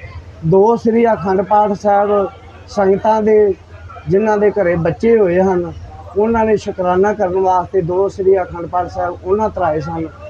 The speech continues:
ਤਿੰਨਾਂ ਅਖੰਡ ਪਾਠ ਸਾਹਿਬ ਦੇ ਸਵੇਰੇ ਅੰਮ੍ਰਿਤ ਵੇਲੇ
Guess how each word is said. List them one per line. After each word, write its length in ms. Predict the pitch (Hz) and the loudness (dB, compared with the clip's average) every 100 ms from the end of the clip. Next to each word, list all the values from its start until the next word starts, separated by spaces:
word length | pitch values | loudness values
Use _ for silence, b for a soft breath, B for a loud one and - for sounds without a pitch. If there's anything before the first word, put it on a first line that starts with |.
| - - - | -20 -8 -2
ਤਿੰਨਾਂ 440 | 190 214 214 208 | 2 2 2 -2
ਅਖੰਡ 500 | - - - 190 180 | -6 -16 -8 -6 -4
ਪਾਠ 220 | 196 190 | -2 -4
ਸਾਹਿਬ 280 | 180 190 185 | -2 -2 0
ਦੇ 240 | 190 185 165 | 0 0 -2
ਸਵੇਰੇ 380 | - 175 175 | -6 -2 0
ਅੰਮ੍ਰਿਤ 320 | 180 180 170 196 | 0 -2 -4 0
ਵੇਲੇ 320 | 190 185 | 2 2